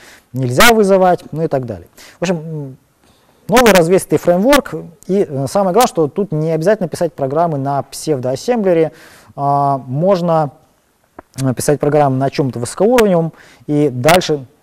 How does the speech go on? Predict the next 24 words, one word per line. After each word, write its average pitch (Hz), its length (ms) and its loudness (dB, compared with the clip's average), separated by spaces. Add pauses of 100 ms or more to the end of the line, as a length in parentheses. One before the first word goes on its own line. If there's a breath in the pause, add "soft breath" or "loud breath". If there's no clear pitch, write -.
(260)
транслировать 151 880 -2 (200)
че-, 170 240 -2
что-то 160 220 -2
высокоуровневое, 196 400 -2
имеется 151 220 -6
в 135 40 -2
виду 156 380 -2
язык 120 300 -6
C 233 300 -6
и 147 160 -6
даже 135 220 -2
Python. 120 320 -14 (720 loud breath)
А, 131 240 0
дальше 170 300 2
транслировать, 156 720 0
э, 135 40 -14
в 117 600 -8
нативный 139 500 -4 (120)
икс - 180 -12
восемь - 140 -8
шесть 139 180 -4
шестьдесят 120 200 -6
четыре 123 260 -4
код, 269 320 -2